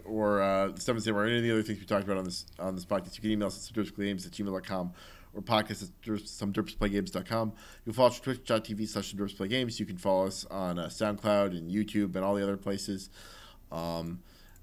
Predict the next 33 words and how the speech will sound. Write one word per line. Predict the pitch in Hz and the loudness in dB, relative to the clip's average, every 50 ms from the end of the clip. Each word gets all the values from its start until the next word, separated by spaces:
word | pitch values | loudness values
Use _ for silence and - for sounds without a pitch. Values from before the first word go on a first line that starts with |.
| - - | -12 -6
and, | - 90 90 90 90 90 87 - 98 | -2 0 0 0 0 0 0 0 0
uh, | 90 90 | 2 2
you | 92 92 | 2 0
can | 92 98 | 0 0
donate | 107 104 90 - | 0 0 0 -2
to | 101 | -4
us | 101 - 113 | -4 -4 -4
on | 98 90 | -4 -4
Patreon, | 107 107 95 - - 101 98 95 95 95 92 90 87 87 | -2 -4 -4 -2 -2 -2 0 0 0 -2 -2 -2 -2 -2
all | - - 104 107 | 0 2 4 4
the | 104 101 | 4 4
others, | 98 95 92 90 - - - - 82 | 2 0 -2 -6 -8 -14 -16 -6 -2
rate, | 117 117 104 | -2 -2 0
review | 104 104 95 98 110 110 | -2 -2 0 2 2 2
us | 104 - - 104 | 2 2 0 0
on | 95 | 2
iTunes, | 95 95 92 - - 95 92 90 98 | 2 0 0 -2 -4 -4 -4 0 2
all | 98 95 | 2 2
that | 87 78 - - | 2 0 -2 -6
good | 90 - | -10 -10
stuff. | - - 76 - - - - - - - - | -8 -6 -6 -6 -6 -8 -14 -18 -18 -16 -10
Um, | 76 78 80 82 82 80 80 82 80 - - - - - - - - - | -6 -4 -4 -2 -2 -4 -6 -8 -10 -12 -16 -18 -18 -18 -20 -20 -14 -12
uh, | - - | -12 0
buddy, | - 135 143 135 123 110 | 4 6 6 6 4 2
do | - | 2
you | 113 113 | 0 0
have | 107 | 0
anything | 120 117 110 113 | 0 0 2 4
else | 113 110 107 - | 4 4 4 2
you | 107 | 2
wanted | 107 101 95 | 0 0 0
to | - | -4
promote? | - 95 98 98 92 87 | -4 -2 2 2 2 0